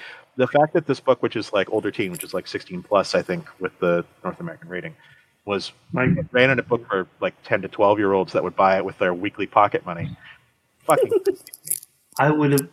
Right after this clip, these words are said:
Speaker 2: loved this if I was twelve.
Speaker 1: Oh my God, right? Yeah. <laughs>
Speaker 2: And, like, it's, it's one of those things, I mean, this is a totally different rant, but, like, if I'm, t-, you know, twelve reading this, like,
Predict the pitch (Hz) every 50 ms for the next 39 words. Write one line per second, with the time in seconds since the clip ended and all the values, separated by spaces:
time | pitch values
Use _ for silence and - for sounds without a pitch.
0 | _ - 143 139 139 135 135 131 131 127 127 127 117 120 113 104 - - 90 -
1 | 101 98 98 98 - - - - 101 92 87 - 349 359 330 262 226 302 330 330
2 | 247 156 127 131 147 233 339 370 311 - - 330 359 330 139 120 - - - 233
3 | 262 - 466 - - 160 - - - - 170 - - - 160 151 - - - -
4 | - - _ _ _ _ _ _ - - - - - - - - _ _ - 185
5 | 190 196 202 202 202 202 202 208 190 170 220 208 185 170 226 233 226 208 175 -
6 | - 143 131 127 123 120 120 123 120 117 117 117 117 123 120 - - - - -
7 | - - - - 131 123 117 110 - - 117 113 110 107 107 - 104 95 101 107
8 | 110 113 113 - - 113 117 113 - - _ - - - - - - - _ _
9 | - 143 151 160 160 151 139 131 135 - - - 165 170 170 175 - _ _ _
10 | _ 135 135 120 107 107 104 - - - 123 127 127 127 120 - 120 120 113 110
11 | 107 104 101 104 104 101 - - - - - _ _ _ _ _ - - - _
12 | 131 113 107 - -